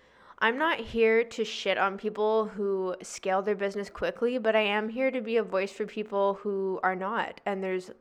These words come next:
literally nothing wrong with that. Like,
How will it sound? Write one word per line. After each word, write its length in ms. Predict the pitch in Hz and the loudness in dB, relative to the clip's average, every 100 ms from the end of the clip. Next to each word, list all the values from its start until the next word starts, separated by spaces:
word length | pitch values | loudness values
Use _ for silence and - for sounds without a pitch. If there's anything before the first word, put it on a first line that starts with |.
| _ - | _ -12
literally 840 | 190 208 247 262 180 170 175 180 - - _ _ _ 180 | -2 0 2 2 2 0 -2 -4 -12 -20 _ _ _ -8
nothing 560 | 180 190 - 214 202 | 0 0 0 -4 -2
wrong 220 | 190 226 | -2 -2
with 180 | 208 170 | -2 -2
that. 360 | 143 - - - - - - | 0 -2 -2 -10 -20 -20 -2
Like, 280 | 214 226 226 | 4 4 2